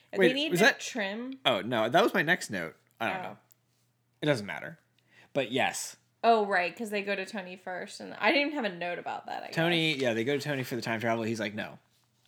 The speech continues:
Speaker 1: I have a really cool cabin on a lake, and I got a kid, and"
Speaker 2: No, I think they go to Hulk first, don't they?
Speaker 1: No.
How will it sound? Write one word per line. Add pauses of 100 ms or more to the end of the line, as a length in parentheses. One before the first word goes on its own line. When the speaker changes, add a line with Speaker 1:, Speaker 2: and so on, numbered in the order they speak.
(140)
Speaker 1:
I
have
a
really
cool
cabin
on
a
lake, (500)
and
I
got
a
kid, (180)
and" (340)
Speaker 2:
No, (100)
I
think
they (100)
go
to
Hulk
first,
don't
they? (680)
Speaker 1:
No.